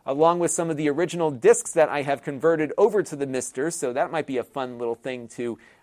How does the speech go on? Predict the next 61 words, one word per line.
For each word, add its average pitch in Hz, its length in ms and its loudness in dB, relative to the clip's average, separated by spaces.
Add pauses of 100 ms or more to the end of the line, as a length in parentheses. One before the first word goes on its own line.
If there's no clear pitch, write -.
uh, 113 140 -2
take 127 280 -6
a 120 40 -2
look 123 240 -4
at. 127 280 -2
That's 143 200 0
coming 135 240 -6
up 123 140 -2
later 120 220 -2
this 113 280 -8
week. 202 280 -2 (300)
And 139 120 -6
then 160 80 4
if 156 140 -4
you 160 100 -4
want 170 220 2
to 160 40 -2
support 277 340 2
the 220 80 -4
channel, 214 280 2
you 165 140 -2
can. 220 280 -2
You 196 80 -4
can 151 80 -4
go 170 120 2
to 156 60 6
lon 165 280 4
dot 165 200 4
T 170 140 -10
V 170 180 -6
slash 151 360 0
support 196 480 2
and 160 80 -4
make 156 160 0
a 156 100 0
monthly 180 400 -2
or 160 140 4
a 135 40 2
one-time 180 440 -4
contribution 165 680 -6
to 165 100 -8
the 151 120 -8
channel. 175 420 -2 (300)
Uh, 131 80 0
we 139 160 0
also 165 260 4
support 165 440 -2
the 151 60 -6
YouTube 151 420 -6
membership 185 480 0
program. 214 400 4
A 202 60 2
lot 165 180 6
of 160 80 -2
you 180 80 2
have 170 80 2
been 160 120 -4
signing 175 360 0
up 170 180 0
for 165 120 -4
that. 156 340 4